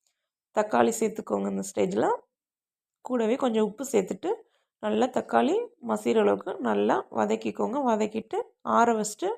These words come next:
ஒரு மிக்ஸி ஜாருக்கு மாற்றி அரைச்சி எடுத்துக்கோங்க. இப்போ இதுக்கு ஒரு தாளிப்பு கொடுக்கணும். கடாய் அடுப்புல வச்சுட்டு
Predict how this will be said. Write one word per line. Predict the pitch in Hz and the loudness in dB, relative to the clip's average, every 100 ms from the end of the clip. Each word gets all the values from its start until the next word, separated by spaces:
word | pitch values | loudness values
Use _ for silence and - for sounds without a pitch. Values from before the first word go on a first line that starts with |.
| 240 | -4
ஒரு | 220 214 | -2 -2
மிக்ஸி | 208 247 | -4 -6
ஜாருக்கு | 233 220 208 | -6 -6 -2
மாற்றி | 208 196 359 480 _ _ _ _ | -4 -2 -4 -4 _ _ _ _
அரைச்சி | 214 214 226 233 | -2 0 0 0
எடுத்துக்கோங்க. | 208 208 214 196 330 427 233 | -2 -4 -4 -4 -4 -6 -8
இப்போ | 220 | -2
இதுக்கு | 214 202 202 | 0 2 2
ஒரு | 196 | 6
தாளிப்பு | 208 220 240 233 | 4 4 -2 -4
கொடுக்கணும். | 190 208 302 - _ _ _ _ - | -4 -2 -4 -6 _ _ _ _ -4
கடாய் | 214 208 226 226 | 0 4 4 2
அடுப்புல | 214 220 214 | 0 -2 -2
வச்சுட்டு | 214 - | -4 -4